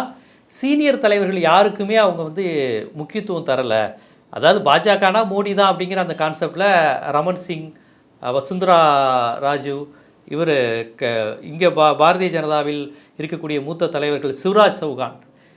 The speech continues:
அவங்க எல்லாரையும் ஒ-, ஒரு, ஒரு தூக்கி அடிச்சிட்டதுனால ஒரு பிரச்சனை இல்லைன்னு சொல்லிட்டு, முதன்முறை சட்டமன்ற உறுப்பினரானவங்க, கட்சிக்கு வந்து ரொம்ப குறுகிய காலம் இருந்தவங்க எல்லோருக்கும் முதலமைச்சர் பதவி அப்படிங்கிற அந்த கான்செப்ட் கொடுத்துருக்குறாங்க. So,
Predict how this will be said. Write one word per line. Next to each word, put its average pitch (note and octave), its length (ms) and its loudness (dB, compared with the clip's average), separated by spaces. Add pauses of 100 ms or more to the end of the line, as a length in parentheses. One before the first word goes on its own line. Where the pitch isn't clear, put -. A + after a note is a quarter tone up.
(420)
அவங்க B3+ 340 6
எல்லாரையும் C#4 680 6 (340)
ஒ-, D#3 220 -4
ஒரு, F#3+ 220 0
ஒரு E3 300 -4
தூக்கி C4 340 0
அடிச்சிட்டதுனால A3 560 2
ஒரு G3+ 140 0
பிரச்சனை G3+ 360 -4
இல்லைன்னு F#3 300 -4
சொல்லிட்டு, C#3 340 -2 (540)
முதன்முறை C#4 580 6
சட்டமன்ற A3+ 480 2
உறுப்பினரானவங்க, F#3 1000 2
கட்சிக்கு G3 400 0
வந்து A#3 220 0
ரொம்ப G3+ 280 0
குறுகிய G#3+ 320 -4
காலம் G3 260 2
இருந்தவங்க F3+ 380 -4
எல்லோருக்கும் A3+ 600 2
முதலமைச்சர் G3 480 -2
பதவி D#3+ 300 -4 (500)
அப்படிங்கிற F3+ 360 -4
அந்த F3+ 300 2
கான்செப்ட் F3+ 420 -2
கொடுத்துருக்குறாங்க. C#3 560 -2 (420)
So, - 140 0